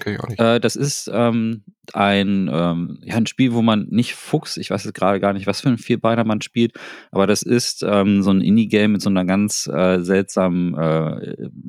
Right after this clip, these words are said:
Speaker 2: Low-Poly-Optik, wo man sich halt um so, so einen, äh, Bau kümmern muss. Und, ähm, und so ähnlich ist es halt hier auch bei Endling, also dem nächsten Spiel.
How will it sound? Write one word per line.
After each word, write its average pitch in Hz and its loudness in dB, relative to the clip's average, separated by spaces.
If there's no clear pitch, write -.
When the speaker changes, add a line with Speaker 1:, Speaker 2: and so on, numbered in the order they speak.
Speaker 2:
Low-Poly-Optik, 98 0
wo - 2
man 98 2
sich 98 -4
halt 92 0
um 92 -2
so, 85 0
so 85 -4
einen, 82 -2
äh, 78 -4
Bau 82 2
kümmern 80 0
muss. - -12
Und, 87 0
ähm, 85 2
und 90 0
so 104 2
ähnlich 120 2
ist 113 4
es 113 -2
halt 104 2
hier - 0
auch - 0
bei - -2
Endling, 151 2
also 92 -2
dem 82 -4
nächsten 90 -2
Spiel. 190 -2